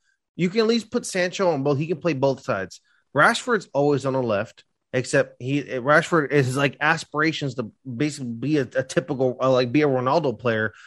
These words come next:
but Ronaldo's just better at it. Like, I'm sorry, he scores better. He's a better scorer. Like, Rashford's big, big issues that he just can't really score that much. He's never been a good scorer.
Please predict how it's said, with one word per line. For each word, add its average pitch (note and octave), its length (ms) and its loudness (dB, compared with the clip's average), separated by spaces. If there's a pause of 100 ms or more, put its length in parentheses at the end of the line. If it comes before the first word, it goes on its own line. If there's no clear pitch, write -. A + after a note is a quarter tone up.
(140)
but C3+ 60 0
Ronaldo's C#3 440 0
just A#2 220 -8
better A#2+ 280 0
at A#2 200 0
it. E2 180 -10
Like, F#2+ 220 -8
I'm G#2+ 160 -6
sorry, B2 240 0
he A#2+ 100 -2
scores C3 400 -2
better. G#2 300 -2
He's A2 120 -2
a A2 60 -2
better A2+ 200 0
scorer. B2+ 440 0
Like, G2 240 -6 (260)
Rashford's C3 520 0
big, B2 500 -4
big C#3 280 0
issues C#3 420 -2
that A2+ 60 -4
he A2+ 80 -4
just A2+ 180 -8
can't B2+ 260 -6
really B2 220 -4
score D#3+ 340 -2
that G#2+ 120 -2
much. G2 220 -14
He's A2+ 140 -6
never C3 200 -2
been C3 140 -2
a C3 60 -4
good B2+ 180 -4
scorer. D3+ 480 -4